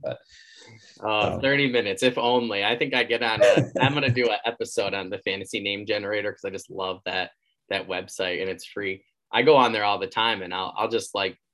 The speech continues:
Speaker 2: pick a name. Now, I, so I used to do is I would try to find the name, right? Well,
Speaker 1: Mm-hmm.
Speaker 2: thirty minutes, ha, I'd be on there for, like, three and a half hours and, like, you know, I, then I have, like, a whole list of names that I'm, like, saving for later. And now what I do is I'll just go and put in a name,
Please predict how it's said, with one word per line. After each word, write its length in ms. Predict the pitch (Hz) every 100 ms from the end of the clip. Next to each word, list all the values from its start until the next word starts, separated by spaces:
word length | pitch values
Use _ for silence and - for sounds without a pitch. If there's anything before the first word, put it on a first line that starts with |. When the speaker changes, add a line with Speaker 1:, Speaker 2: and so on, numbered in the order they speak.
| _
Speaker 2:
pick 180 | - 135
a 60 | 95
name. 420 | 98 107 107 101
Now, 220 | 123 147 127
I, 200 | 123 117
so 180 | -
I 60 | 123
used 300 | 113 196 254
to 80 | -
do 120 | 107
is 80 | 98
I 80 | 101
would 100 | 95
try 140 | 127
to 80 | 117
find 280 | - 104 92
the 40 |
name, 340 | 90 107 98 90
right? 240 | 95 101 - _ _ -
Well, 260 | 117 101 107
Speaker 1:
Mm-hmm. 120 | 104
Speaker 2:
thirty 220 | 156 135
minutes, 380 | 131 127 95 -
ha, 260 | 139 98 -
I'd 120 | 131
be 100 | 131
on 100 | 113
there 80 | 107
for, 120 | -
like, 100 | 98 -
three 120 | 120
and 60 | 113
a 20 |
half 160 | 95 101
hours 440 | 104 107 92 92
and, 120 | 95
like, 180 | 95 95
you 80 | 101
know, 80 | 95
I, 180 | 92 92 _ _ _
then 100 | 131
I 60 | 143
have, 180 | 123 110
like, 160 | 110
a 80 | 107
whole 220 | 120 117
list 240 | 110 127 -
of 80 | 95
names 380 | 98 98 95 95
that 120 | 95
I'm, 140 | 95
like, 180 | 95 92
saving 340 | - 101 98 95
for 120 | 98
later. 340 | 87 90 87
And 140 | 87 90
now 200 | 117 143
what 100 | 135
I 80 | 104
do 160 | 101 101
is 100 | 98
I'll 160 | 98
just 180 | 95 -
go 200 | 101 98
and 80 | 90 -
put 100 | -
in 120 | 107
a 60 | 95
name, 340 | 92 90 92